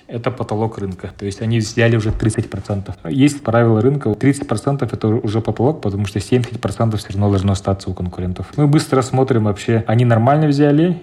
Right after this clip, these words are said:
либо ещё недостаточно. Если там не тридцать процентов, а один процент, либо пять процентов, то дальше смотрим второй этап. Продвижение — это активное движение в сторону клиента. Это либо иногда реклама, и иногда просто местоположение, ну и, ну, э, в разные виды продвижения бывают.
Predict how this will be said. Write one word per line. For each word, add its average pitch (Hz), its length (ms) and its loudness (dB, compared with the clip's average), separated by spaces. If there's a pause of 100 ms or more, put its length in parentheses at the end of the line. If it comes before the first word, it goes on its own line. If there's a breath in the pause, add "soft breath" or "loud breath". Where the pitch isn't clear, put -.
(120)
либо 107 240 2
ещё 107 240 2
недостаточно. 98 760 -2 (140)
Если 117 260 -2
там 110 340 0
не 113 120 -2
тридцать 139 320 -4
процентов, 131 540 -4
а 104 100 2
один 110 240 2
процент, 123 440 -6
либо 95 140 -4
пять 113 240 -6
процентов, 117 580 -6
то 107 100 -6
дальше 117 300 0
смотрим 110 360 0
второй 101 380 0
этап. 95 240 -6 (160)
Продвижение — 143 560 4
это - 80 -2
активное 160 560 0
движение 123 380 2
в 120 40 -6
сторону 120 360 -2
клиента. 135 380 -4
Это 107 180 -4
либо 117 340 0
иногда 110 340 -2
реклама, 147 680 -2
и 127 240 -8
иногда 113 340 -2
просто 113 340 -8
местоположение, 120 1040 -6 (140)
ну 131 80 -10
и, 95 420 -6 (120)
ну, 117 160 -6
э, 101 300 -6
в 98 60 -10
разные 104 340 0
виды 95 340 -4 (260 loud breath)
продвижения 95 560 -2
бывают. 87 380 -6